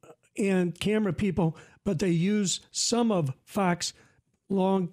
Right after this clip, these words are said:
camera shots. Like Jimmy Kimmins would both work both, both, but he was one of maybe a handful of the football people that work. The rest take a break, and then it's the production people.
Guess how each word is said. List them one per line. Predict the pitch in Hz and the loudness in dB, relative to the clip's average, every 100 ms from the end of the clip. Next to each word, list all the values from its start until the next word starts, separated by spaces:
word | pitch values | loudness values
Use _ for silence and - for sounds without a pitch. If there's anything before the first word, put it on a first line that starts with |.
| - | -4
camera | 196 185 170 | 0 0 0
shots. | - 180 - - - 202 | 0 -2 -2 -12 -8 -2
Like | 175 | 0
Jimmy | 202 220 165 | 2 0 0
Kimmins | 220 196 170 185 | 0 0 0 0
would | 170 | 0
both | 151 180 202 - - | 2 0 -2 -10 -4
work | 208 165 - | -2 -2 -2
both, | 196 190 - - - _ _ _ - | -2 -2 -6 -18 -20 _ _ _ -2
both, | 196 180 139 - | 0 0 -4 -8
but | 220 190 170 | -2 0 2
he | 240 | 0
was | 175 | 0
one | 185 220 208 | 0 0 2
of | 156 | 0
maybe | 185 196 185 170 | 0 0 0 0
a | 160 | 2
handful | 190 190 - 180 175 - - - - | 0 -2 0 0 0 -4 -20 -10 -2
of | 190 170 165 | 0 2 0
the | 165 | -2
football | - 175 190 180 | -2 -2 -2 -2
people | 233 170 180 | -2 -2 0
that | 175 | 0
work. | 156 180 165 - - - _ - | 2 0 -2 -8 -20 -20 _ -2
The | |
rest | 180 180 - | 0 0 -2
take | 202 160 | -2 0
a | 151 | 0
break, | 180 160 - - - - - | 0 0 -4 -18 -20 -16 -4
and | 190 170 | 0 2
then | 175 | 2
it's | 165 - | 0 -2
the | - | -4
production | 139 175 165 143 147 | -2 0 0 0 -2
people. | 139 127 | -4 -6